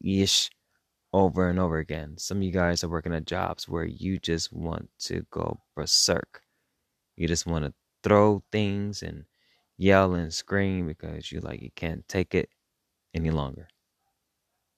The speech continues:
It's understandable. It's very understandable.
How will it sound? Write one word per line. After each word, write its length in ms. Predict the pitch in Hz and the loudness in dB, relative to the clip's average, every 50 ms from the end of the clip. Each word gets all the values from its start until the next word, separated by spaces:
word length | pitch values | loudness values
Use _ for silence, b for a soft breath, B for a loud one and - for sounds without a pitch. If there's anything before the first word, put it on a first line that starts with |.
| _ _ _ _ | _ _ _ _
It's 240 | - 69 - - - | -8 -6 -4 -4 -2
understandable. 1000 | 76 78 78 78 78 76 78 78 - - - 71 71 69 - - - - - - - _ _ _ _ _ _ _ _ _ _ _ _ _ _ _ _ _ _ _ _ _ _ _ _ _ _ _ _ _ _ _ _ | 0 2 2 2 2 0 0 -2 -4 -8 -8 -10 -10 -12 -14 -14 -14 -14 -16 -16 -20 _ _ _ _ _ _ _ _ _ _ _ _ _ _ _ _ _ _ _ _ _ _ _ _ _ _ _ _ _ _ _ _
It's 240 | - 58 - - - - | -12 -12 -12 -12 -10 -6
very 220 | - 71 71 60 | -4 -2 -2 -2
understandable. 800 | 53 50 50 - - - - 50 - - - - - - - | -4 -6 -6 -6 -8 -8 -8 -10 -10 -12 -12 -14 -16 -16 -16